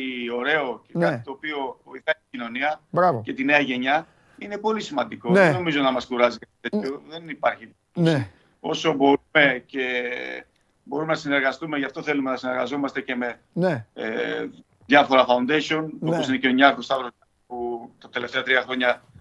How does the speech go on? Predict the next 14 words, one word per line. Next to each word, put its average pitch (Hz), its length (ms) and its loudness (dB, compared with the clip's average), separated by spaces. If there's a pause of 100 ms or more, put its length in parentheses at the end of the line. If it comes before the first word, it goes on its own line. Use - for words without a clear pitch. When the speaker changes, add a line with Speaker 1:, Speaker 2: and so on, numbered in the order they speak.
(100)
Speaker 1:
κάνουμε 131 280 6
πράγματα 127 380 0
μαζί. 123 440 -2
Speaker 2:
Ναι. 160 420 -2
Speaker 1:
Έχουμε 143 340 -2
τώρα 143 200 2
ένα 139 160 2
μεγάλο 135 600 0
brand, 135 320 4
την 117 180 -12
uefa 131 240 -6
Foundation, 131 500 -12 (400)
το 123 80 -10
οποίο 123 480 -2